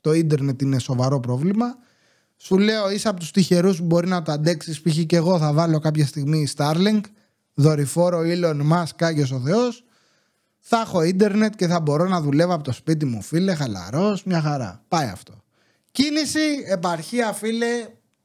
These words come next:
climb mine. Δεν έχει φανάρια, δεν έχει καν τίποτα. Ρε καλά, οδική συμπεριφορά δεν είχε και στην Αθήνα, γιατί να έχει εδώ; Όπου θέλω το παρκάρω, δεν ενοχλώ κανέναν.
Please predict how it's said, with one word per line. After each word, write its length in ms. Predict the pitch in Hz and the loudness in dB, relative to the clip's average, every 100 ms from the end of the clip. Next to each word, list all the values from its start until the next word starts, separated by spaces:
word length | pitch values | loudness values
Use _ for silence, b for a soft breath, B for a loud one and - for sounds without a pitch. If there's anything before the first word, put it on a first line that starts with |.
| _ _ _ _ _ | _ _ _ _ _
climb 520 | - 208 233 220 202 214 | -2 -2 -2 -4 -2 -2
mine. 520 | 214 165 127 107 104 _ _ _ _ _ _ _ - | -2 -4 -6 -8 -14 _ _ _ _ _ _ _ -4
Δεν 420 | 147 196 233 220 | 2 2 2 -2
έχει 280 | 254 247 220 | -2 -4 -2
φανάρια, 640 | 233 214 226 262 240 233 | -2 0 0 -2 0 0
δεν 180 | 220 226 | 0 0
έχει 280 | 254 247 233 | -2 -6 -2
καν 360 | 254 233 160 | -2 -2 -4
τίποτα. 480 | 151 226 175 120 147 | -2 -2 0 0 0
Ρε 100 | 214 | 0
καλά, 280 | 214 175 139 | 0 0 0
οδική 320 | 139 151 190 | 2 2 0
συμπεριφορά 540 | 165 165 143 165 202 | 0 2 2 2 0
δεν 140 | 190 190 | 0 2
είχε 160 | 190 | 2
και 140 | 185 180 | 0 0
στην 140 | 202 | 0
Αθήνα, 300 | 202 202 156 | 0 0 0
γιατί 220 | 131 131 | 2 2
να 100 | 170 | 2
έχει 140 | 190 185 | 4 2
εδώ; 300 | 196 208 - b b b b b b b _ _ _ _ | 2 0 -2 b b b b b b b _ _ _ _
Όπου 480 | - 254 254 - 196 | 0 0 0 -2 -2
θέλω 440 | - 208 247 226 | 0 0 0 -2
το 120 | 190 165 | 0 -2
παρκάρω, 800 | 151 127 196 226 254 240 233 214 | -2 -4 -2 0 0 0 0 2
δεν 220 | 214 214 | 2 2
ενοχλώ 360 | 190 156 180 | 0 0 0
κανέναν. 880 | 185 165 143 208 233 226 214 214 220 | 2 0 2 2 2 0 -2 -4 -8